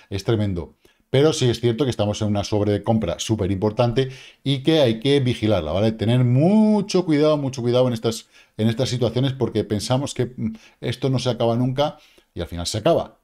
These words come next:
¿vale? Pero hay que estar atentos a las posibles señales que nos pueda dar. Bien,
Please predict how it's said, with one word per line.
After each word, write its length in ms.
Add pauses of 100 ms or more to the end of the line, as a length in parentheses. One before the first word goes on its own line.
¿vale? 260 (380)
Pero 360
hay 140
que 60
estar 200
atentos 340
a 40
las 140
posibles 380
señales 340
que 120
nos 140
pueda 440
dar. 360 (460)
Bien, 380